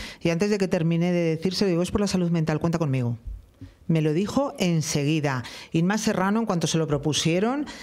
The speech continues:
¿sabes la suerte? Yo creo que, que, que la suerte de todo esto es que es verdad que estamos en un año de la salud mental, estamos en un año donde todo el mundo,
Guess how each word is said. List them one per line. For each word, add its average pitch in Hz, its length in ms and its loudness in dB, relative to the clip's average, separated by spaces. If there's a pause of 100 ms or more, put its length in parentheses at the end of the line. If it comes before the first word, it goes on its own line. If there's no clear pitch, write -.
(240)
¿sabes 220 280 0
la 247 120 0
suerte? 226 400 0
Yo 202 100 0
creo 220 200 0
que, 190 280 0
que, 160 640 0
que 151 340 2
la 147 180 0
suerte 196 320 0
de 208 100 0
todo 208 200 2
esto 208 320 0
es 196 220 0
que 190 380 0 (260)
es 190 160 0
verdad 214 220 0
que 190 80 0
estamos 190 340 0
en 185 100 2
un 175 120 2
año 185 240 2
de 160 80 0
la 151 80 0
salud 156 240 0
mental, 180 480 0 (240)
estamos 185 340 0
en 202 80 2
un 190 140 2
año 202 280 0
donde 170 220 0
todo 175 220 0
el 175 80 0
mundo, 180 680 0